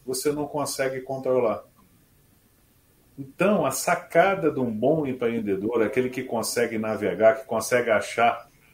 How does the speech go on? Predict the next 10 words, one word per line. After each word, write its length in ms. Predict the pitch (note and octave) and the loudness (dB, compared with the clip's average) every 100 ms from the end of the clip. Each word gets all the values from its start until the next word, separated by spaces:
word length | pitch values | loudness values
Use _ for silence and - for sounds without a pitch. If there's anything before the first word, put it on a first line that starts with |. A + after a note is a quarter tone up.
| _ _ _ | _ _ _
quando, 280 | - F#2 F#2+ - - | -10 -10 -10 -14 -10
quando 280 | - G#2+ G2+ | -4 -2 -2
muito, 440 | G#2 A2 - - _ _ _ _ - | -2 -2 -4 -12 _ _ _ _ -8
aqueles 320 | G2 A2 G#2+ | -6 -4 -4
famosos 680 | - G#2+ G2 A2 A#2 G#2+ G2+ | 2 2 4 2 2 0 -2
oceanos 600 | G#2 - G#2 A2 G#2+ F#2+ | -4 -2 0 0 0 0
azuis 480 | F2+ F2 G2 G#2+ F2+ | -2 -2 -2 -2 -2
da 120 | F2 | -4
vida 420 | E2 F#2+ G#2 F2+ | -4 -4 -4 -2
aí, 300 | F2+ C3 - | 0 0 -4